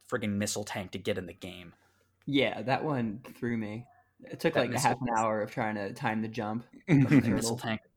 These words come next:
Speaker 1: the missile tank on the right-hand side of the wall, just to time the, the jump with the turtle and get, and, like, hit the, hit the, uh, hit the tile with your gun and then still get up. Oh, it's so annoying.
Speaker 3: <laughs> Actually, I forgot about that missile tank this time.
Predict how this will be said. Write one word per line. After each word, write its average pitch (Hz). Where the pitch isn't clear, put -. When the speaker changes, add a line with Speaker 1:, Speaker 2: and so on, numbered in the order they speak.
Speaker 1:
the 127
missile 127
tank 127
on 110
the 104
right-hand 107
side 98
of 98
the 98
wall, 98
just 98
to 98
time 117
the, 98
the 110
jump 113
with -
the -
turtle 127
and 95
get, 101
and, 98
like, 95
hit -
the, 92
hit -
the, 101
uh, 90
hit -
the -
tile 117
with 104
your 90
gun 120
and 98
then 92
still 101
get 98
up. 101
Oh, 113
it's 110
so 107
annoying. 107
Speaker 3:
<laughs> -
Actually, -
I -
forgot 95
about 123
that 92
missile 90
tank 82
this 78
time. -